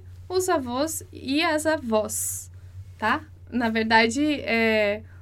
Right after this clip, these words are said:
os meus avós, né? A gente vai dizer no plural, tá? Então, meus pais e os meus avós. Então, mes parents e mes grands-parents.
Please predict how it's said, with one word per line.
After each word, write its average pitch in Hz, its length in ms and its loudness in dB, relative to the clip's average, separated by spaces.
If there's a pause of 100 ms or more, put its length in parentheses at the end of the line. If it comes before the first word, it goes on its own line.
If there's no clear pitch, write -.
(180)
os 233 180 -4
meus 240 320 2
avós, 226 680 4
né? 214 340 -6
A 208 40 -8
gente 220 280 -4
vai 214 120 0
dizer 214 240 0
no 220 140 0
plural, 247 400 -4 (420)
tá? 220 240 -4
Então, 254 380 -2 (320)
meus 233 300 0
pais 311 340 2
e 330 40 0
os 302 120 0
meus 262 240 0
avós. 269 720 -2 (560)
Então, 214 300 -4
mes 226 320 0
parents 294 600 2
e 269 260 -2
mes 254 300 0
grands-parents. 247 760 -2